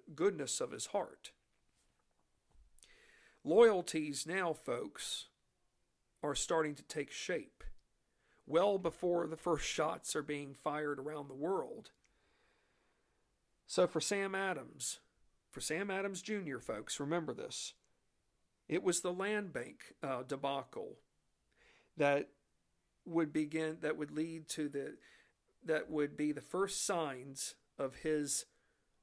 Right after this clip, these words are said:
roots of hatred for all things British authority related. You know, one's hatred of something has to start from somewhere. And it was this incident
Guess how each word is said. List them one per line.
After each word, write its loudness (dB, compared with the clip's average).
roots -2
of -2
hatred -4
for -2
all 2
things -4
British 0
authority 0
related. -10
You 0
know, 4
one's 0
hatred -4
of -4
something -4
has -2
to -10
start 0
from -14
somewhere. -6
And -4
it -6
was -8
this -2
incident -8